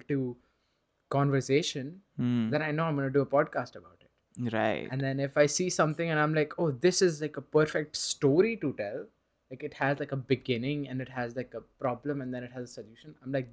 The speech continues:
Speaker 1: "That's a video."
Speaker 2: Hmm.
Speaker 1: Like, baby, that's going into, like, a video.
Speaker 2: Yeah, yeah,
Speaker 1: And if
Speaker 2: yeah.
Speaker 1: I see something that's like, "Oh, uh, you know, I, I have, like, a bunch of thoughts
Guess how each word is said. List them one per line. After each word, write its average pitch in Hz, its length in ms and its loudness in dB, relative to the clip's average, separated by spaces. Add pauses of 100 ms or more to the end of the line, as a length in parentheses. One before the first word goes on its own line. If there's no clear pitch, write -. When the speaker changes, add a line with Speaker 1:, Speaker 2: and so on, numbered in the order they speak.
(100)
Speaker 1:
"That's 139 400 2
a 127 80 -4
video." 110 560 -10 (180)
Speaker 2:
Hmm. 127 400 0
Speaker 1:
Like, 117 180 -2 (720)
baby, 143 240 6
that's 143 260 -2
going 135 260 2
into, 120 240 -8
like, 110 100 -16
a 117 60 -16 (140)
video. 123 220 2
Speaker 2:
Yeah, 113 380 -2
yeah, 113 200 -2
Speaker 1:
And 113 140 0
if 160 80 2
Speaker 2:
yeah. 180 40 8
Speaker 1:
I 185 40 8 (100)
see 233 80 0 (100)
something 190 220 2
that's 170 200 4
like, 185 220 4 (540)
"Oh, 185 160 12 (240)
uh, 117 280 0 (100)
you 139 80 -4
know, 131 160 -4
I, 147 380 2
I - 20 2
have, 160 220 2
like, 160 160 0
a 123 100 -6
bunch 160 220 4
of - 60 -16 (160)
thoughts - 420 -8